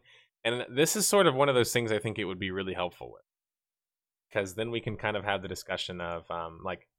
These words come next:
what does grind mean? 'Cause what, what grind initially meant to me was,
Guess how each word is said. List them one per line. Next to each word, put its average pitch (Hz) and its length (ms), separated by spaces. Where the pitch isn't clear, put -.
what 135 240
does 117 160
grind 92 640
mean? 87 160
'Cause 107 160
what, 131 360
what 139 240
grind 117 560
initially 101 520
meant 95 280
to 90 100
me 87 340
was, 104 600